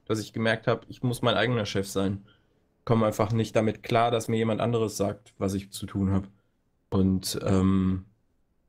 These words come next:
deswegen die Sch-, die Frage, das höre ich ständig auch von Family, die mir immer wieder versucht einzureden, warum das Stream natürlich nicht so cool ist und warum ich vielleicht, ähm, was Vernünftiges lernen sollte, Junge.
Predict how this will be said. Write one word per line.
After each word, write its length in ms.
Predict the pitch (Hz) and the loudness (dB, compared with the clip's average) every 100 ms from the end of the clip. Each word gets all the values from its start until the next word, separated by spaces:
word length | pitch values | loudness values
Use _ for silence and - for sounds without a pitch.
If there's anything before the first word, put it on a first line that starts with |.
| _ _ _ _ _ _ | _ _ _ _ _ _
deswegen 680 | 104 - 110 104 107 104 131 | -6 0 0 2 0 -2 -2
die 140 | 110 | -2
Sch-, 180 | 107 - | -2 -2
die 80 | 127 | -6
Frage, 420 | 120 120 131 135 | 0 0 2 -2
das 420 | 123 127 123 - - | -4 -2 -2 -2 -8
höre 260 | - 139 151 | -2 0 -2
ich 180 | 143 - | -4 -8
ständig 560 | - 143 143 127 104 101 | -4 -2 -2 -4 -6 -6
auch 100 | 104 | -6
von 160 | 110 | -6
Family, 540 | - 123 123 117 113 104 | -2 -2 0 -2 -4 -4
die 140 | 98 | -6
mir 240 | 101 104 | -4 -2
immer 280 | 104 127 127 | 0 0 0
wieder 260 | 120 117 110 | 0 -2 -2
versucht 440 | 110 104 110 - _ _ _ - | -4 -6 -8 -10 _ _ _ -2
einzureden, 580 | 113 113 117 113 117 | -2 -2 -2 0 2
warum 220 | 110 107 104 | 0 0 0
das 220 | 107 - | -2 -4
Stream 240 | 117 113 | 0 0
natürlich 340 | 110 104 107 117 | 0 0 0 2
nicht 240 | 120 - | 0 -2
so 180 | 110 - | -4 -2
cool 160 | 117 110 | 0 2
ist 320 | 92 95 - - _ _ - | 2 0 -6 -14 _ _ -6
und 120 | 98 | 2
warum 200 | 98 104 107 | 4 4 2
ich 120 | 101 | 2
vielleicht, 540 | 110 107 101 - - | 0 0 -2 -8 -12
ähm, 580 | - 101 98 101 98 98 - _ _ - | -6 -2 0 0 -2 -4 -14 _ _ -14
was 380 | - - 104 | -10 -4 -2
Vernünftiges 680 | - 123 151 190 175 135 120 | 2 2 2 -2 -2 -2 0
lernen 320 | 117 110 113 | 0 0 0
sollte, 340 | 107 107 101 101 | 0 -2 -2 -4
Junge. 360 | 104 104 95 | -2 -2 -2